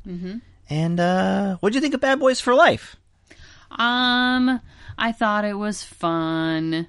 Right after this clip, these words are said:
Speaker 1: Um, I'm having trouble remembering it 'cause now all I'm thinking about is Bad Boys Two.
Speaker 2: We, I didn't,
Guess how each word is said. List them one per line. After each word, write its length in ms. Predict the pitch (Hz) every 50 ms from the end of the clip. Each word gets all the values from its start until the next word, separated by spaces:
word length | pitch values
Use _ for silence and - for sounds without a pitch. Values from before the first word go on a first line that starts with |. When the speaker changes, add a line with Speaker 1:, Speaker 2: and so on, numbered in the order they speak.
| - - - - - _ _ - -
Speaker 1:
Um, 640 | - - 170 170 170 165 165 165 165 165 160 160 160 -
I'm 140 | 156 160
having 340 | 160 165 165 160 165 180 185
trouble 340 | 175 - 190 180 175 185 185
remembering 600 | 180 202 202 190 175 165 - - 160 160 160 165
it 100 | 165 160 - -
'cause 140 | 185 -
now 200 | 170 165 160 160
all 160 | 160 160 165 175
I'm 140 | 175 180
thinking 300 | 180 - 185 185 180 180
about 240 | 180 170 175 175 175
is 100 | 175 175
Bad 300 | 165 - 165 160 165 156
Boys 260 | 170 180 190 202 -
Two. 720 | - - - - - 233 196 170 156 151 151 170 214 240 262 - - - - - - - - -
Speaker 2:
We, 160 | - 147 202 214 - -
I 120 | 175 202
didn't, 240 | 214 220 208 180